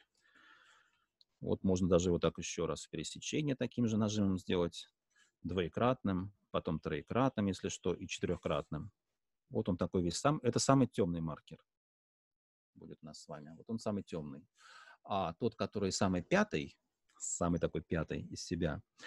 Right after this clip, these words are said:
его еле-еле-еле-еле-еле, насколько хватит нежности вашей руки, насколько вот еле-еле прикосновение такое легенькое, легенькое, легенькое, легенькое до невозможности.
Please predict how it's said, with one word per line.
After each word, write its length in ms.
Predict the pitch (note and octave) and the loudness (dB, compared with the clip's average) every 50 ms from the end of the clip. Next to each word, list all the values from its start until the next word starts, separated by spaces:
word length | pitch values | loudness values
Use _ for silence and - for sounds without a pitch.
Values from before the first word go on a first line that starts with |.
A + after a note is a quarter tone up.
| - - - - _ | -16 -16 -18 -14 _
его 320 | - F#2+ G2+ A#2+ C#3+ C#3+ - - | 2 2 8 8 8 8 8 4
еле-еле-еле-еле-еле, 1800 | G#2+ G#2+ C#3 F#3 G#3 F#3+ F3 E3+ C#3 C#3 D3 D3+ D3 D3 C#3+ C3 B2+ C3 C3+ C3+ B2+ B2+ A#2+ A2+ A#2+ B2 A#2+ A2+ A#2 G#2+ G#2+ A2 C#3 D#3+ D3+ C#3 | 2 6 6 6 8 8 6 6 6 6 4 6 8 6 6 8 8 8 10 10 10 8 6 8 10 10 10 12 10 10 8 8 8 6 8 8
насколько 420 | B2+ B2 A#2+ - - C3+ - B2 | 8 8 8 6 0 2 2 2
хватит 400 | - - C3+ C#3 C#3 - A2+ - | 2 8 8 8 8 8 4 8
нежности 500 | A2 A2 B2 C3 A#2 A#2+ A#2 - - - | 10 12 12 12 10 8 4 4 2 0
вашей 340 | A2 A2 A2 A2 - - G#2+ | 2 2 2 2 2 0 0
руки, 280 | G2+ G2+ G2+ - - C#3 | 0 0 -2 -2 -2 0
насколько 360 | B2 G#2+ - - A#2 - A2 | 0 0 0 -2 -4 -2 -2
вот 140 | G#2 G#2 - - | -2 -2 -2 -6
еле-еле 600 | G2 F#2 A#2 C3+ C3 B2 A2 A#2 A#2 A2 A2 - | -6 -2 0 2 2 2 2 2 2 2 2 2
прикосновение 680 | - G#2+ - - - - - A2 G#2+ A#2 B2+ A#2+ A2 - | 0 -6 -4 -4 -6 0 0 2 4 4 4 4 4 2
такое 300 | - B2 - G#2 G2+ G2 | 0 -2 0 2 2 2
легенькое, 500 | G#2+ C#3+ E3+ D#3+ D#3 D3+ C#3+ - C#3+ C#3 | 2 2 2 2 0 0 2 2 2 4
легенькое, 440 | C#3 C#3 C3 C3+ C3+ B2+ - B2+ | 4 2 4 2 0 2 2 2
легенькое, 440 | B2 B2 B2 A#2+ B2 A#2 A2 - A2+ G#2+ | 4 4 2 2 2 0 2 2 2 4
легенькое 520 | A2 A2 A2 - G#2+ G2+ G2 - G#2 F#2+ | 2 2 2 2 0 0 2 2 0 0
до 140 | F#2+ G2+ G2 | 4 4 4
невозможности. 960 | G#2+ G#2 G2+ G2+ G2 F#2 F#2+ F#2 F2+ F2+ D#2+ E2+ E2 E2 - - - D#2 | 6 6 6 4 2 4 2 2 2 2 0 -2 -6 -6 -6 -8 -8 -10